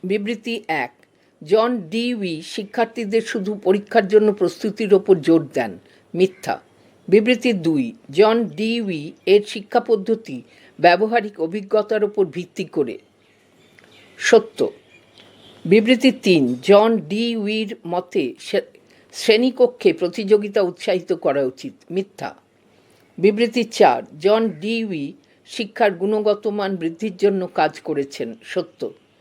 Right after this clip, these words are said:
সাতচল্লিশ, বিবৃতি এক, জন ডিউইর মতে শিক্ষার প্রক্রিয়া একটি স্থির পদ্ধতি। মিথ্যা।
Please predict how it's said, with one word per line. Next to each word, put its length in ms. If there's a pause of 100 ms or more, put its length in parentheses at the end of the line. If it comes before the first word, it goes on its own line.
(840)
সাতচল্লিশ, 840 (120)
বিবৃতি 540
এক, 320 (420)
জন 320
ডিউইর 680
মতে 480 (320)
শিক্ষার 480
প্রক্রিয়া 480
একটি 260
স্থির 420
পদ্ধতি। 600
মিথ্যা। 500